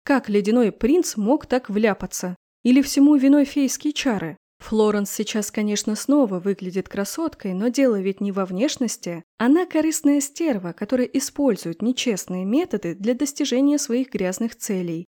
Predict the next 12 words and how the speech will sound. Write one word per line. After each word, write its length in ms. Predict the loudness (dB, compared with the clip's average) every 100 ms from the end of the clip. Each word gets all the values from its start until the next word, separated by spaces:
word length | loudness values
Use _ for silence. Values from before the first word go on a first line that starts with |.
| _
Из 160 | -4 -2
таких 320 | 0 -2 0
получаются 640 | 0 0 0 -2 -4 -8
отличные 640 | -6 -4 -2 -2 2 2 2
черные 420 | 0 2 4 4
вдовы, 420 | 2 2 2 0
между 300 | -4 -4 -6
прочим. 600 | -8 -6 -6 -6 -10 -12 _ -6
А 200 | -4 -2
он, 320 | 0 0 -2 -8 _
Аля, 380 | -4 0 0 0
очнись, 760 | -2 -4 -6 -6 -6 -6 -8 -12